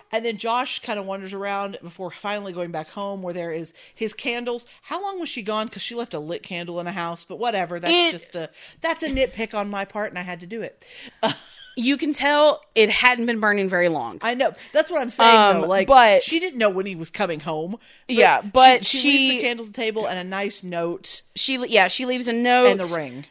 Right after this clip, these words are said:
Speaker 2: and Grandma Jean's ring on it, and the note says, "A passion whose flame fails to be fanned eventually burns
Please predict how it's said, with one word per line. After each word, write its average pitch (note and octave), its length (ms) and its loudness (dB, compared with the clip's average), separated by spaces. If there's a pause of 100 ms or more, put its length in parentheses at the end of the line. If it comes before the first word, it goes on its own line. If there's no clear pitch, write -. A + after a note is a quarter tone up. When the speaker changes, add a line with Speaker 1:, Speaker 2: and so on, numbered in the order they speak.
(140)
Speaker 2:
and G3 280 2
Grandma G#3 260 2
Jean's G3 220 -6
ring F3 220 -4
on E3+ 140 -4
it, E3 280 -4
and E3+ 300 -2
the F3+ 80 -6
note F3+ 300 -2
says, F3 400 0
"A F#3 80 -4
passion A#3 340 2
whose G#3+ 180 -8
flame F#3+ 340 -4
fails F#3 340 -4
to F#3 80 -18
be F3+ 80 -12
fanned E3 340 -8
eventually D#3+ 400 -10
burns D3+ 340 -10